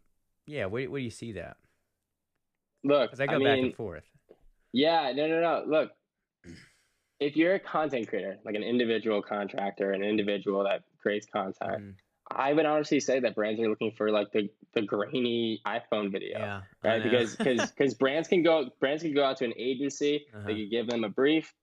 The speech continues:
Speaker 2: that agency has a production team, and they create that high-end stuff.
Speaker 1: Mm-hmm.
Speaker 2: Um, the, like I was mentioning, like, the value in, you know, micro influencers, people that make their own content, is it's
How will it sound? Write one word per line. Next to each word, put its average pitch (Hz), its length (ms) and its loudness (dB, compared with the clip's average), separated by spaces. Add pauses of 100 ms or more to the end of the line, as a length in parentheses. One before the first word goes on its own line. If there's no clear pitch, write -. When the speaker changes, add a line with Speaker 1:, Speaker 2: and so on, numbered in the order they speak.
(140)
Speaker 2:
that 113 200 0 (340)
agency 117 320 -2
has 117 160 -2
a - 20 -8
production 127 460 -4
team, 135 320 -4
and 113 100 -2
they 110 140 -2
create 127 300 -2
that 110 120 -2
high-end 104 400 -2
stuff. 110 400 0
Speaker 1:
Mm-hmm. 101 580 -10
Speaker 2:
Um, 117 400 -2
the, 123 240 -2
like 123 200 -2
I 143 100 0
was 135 140 0
mentioning, 139 320 0
like, 117 140 -2
the 107 100 -2
value 123 680 2
in, 120 440 -2
you 117 120 -2
know, 113 300 0 (420)
micro 131 380 2
influencers, 117 640 0
people 131 220 0
that 123 140 2
make 113 180 -2
their 117 120 2
own 110 120 0
content, 120 520 -2
is 104 120 -2
it's 104 180 -2